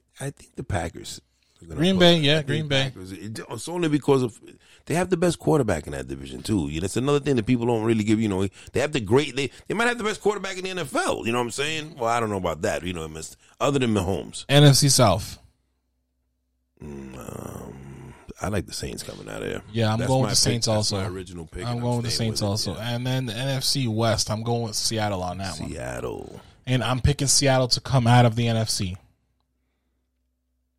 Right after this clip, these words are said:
Speaker 1: Yeah. Yeah, I, I could agree with that. I could agree with that.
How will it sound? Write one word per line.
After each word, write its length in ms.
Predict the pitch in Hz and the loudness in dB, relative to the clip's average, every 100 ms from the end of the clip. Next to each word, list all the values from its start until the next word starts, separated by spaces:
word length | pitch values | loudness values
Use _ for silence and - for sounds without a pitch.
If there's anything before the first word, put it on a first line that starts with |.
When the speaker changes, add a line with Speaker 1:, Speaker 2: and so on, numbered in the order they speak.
| _ _ _ | _ _ _
Speaker 1:
Yeah. 300 | - 64 - - - - | -14 -12 -12 -18 -20 -18
Yeah, 140 | 78 90 | -14 -14
I, 220 | 78 92 | -10 -12
I 40 | |
could 160 | 101 92 | -10 -10
agree 200 | 76 71 | -8 -8
with 120 | 69 | -8
that. 160 | - - - - _ _ _ - | -12 -16 -20 -20 _ _ _ -14
I 120 | - | -12
could 140 | - | -10
agree 200 | - 50 | -12 -10
with 100 | 50 | -10
that. 160 | - | -12